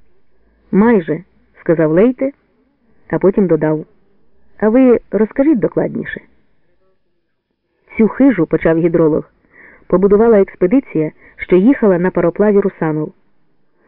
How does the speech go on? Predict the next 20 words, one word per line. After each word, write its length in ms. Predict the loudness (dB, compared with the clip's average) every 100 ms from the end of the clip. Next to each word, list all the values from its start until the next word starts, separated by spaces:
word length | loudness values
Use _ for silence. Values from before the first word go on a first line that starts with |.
| _
Про 160 | -4 -2
цю 160 | 2
експедицію 640 | 0 0 -2 0 -2 0 2
я 160 | 2
вже 140 | 2 2
вам 160 | 2
казав. 400 | 0 0 -2 -4 -10 _ _ _ _ _ _ -20 -20 0
Русанов 460 | 0 2 4 4
залишив 340 | 4 2 2 2
на 120 | 4
острові 440 | 2 2 2 2
Домашньому 720 | 2 0 0 -4 -4 -4 -4 -2
замість 400 | 0 -2 -4 -10
Ушакова 500 | -6 -4 0 0 2
та 100 | 0
його 200 | 0 0
товаришів 580 | -2 -2 -4 -2 -2 -2 -14 -20 -14 0
новий 320 | 4 4 4
загін 280 | 2 0 -4
дослідників. 680 | -4 -2 -2 -4 -6 -10